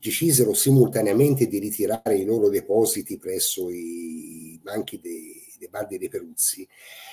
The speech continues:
si trascinò una, l'emulazione dei principali, quelli che oggi chiameremo correntisti, di tutta Europa.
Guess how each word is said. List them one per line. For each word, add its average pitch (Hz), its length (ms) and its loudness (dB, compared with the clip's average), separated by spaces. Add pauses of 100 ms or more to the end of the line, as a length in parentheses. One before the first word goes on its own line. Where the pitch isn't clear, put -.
(120)
si - 220 2
trascinò 120 800 4
una, 113 1500 4
l'emulazione 135 1160 6 (580)
dei 170 240 12
principali, 120 1300 4 (1080)
quelli 135 240 6
che 131 80 6
oggi 123 220 8
chiameremo 107 540 2
correntisti, 117 800 2
di 131 80 2
tutta 131 240 -4
Europa. - 440 -6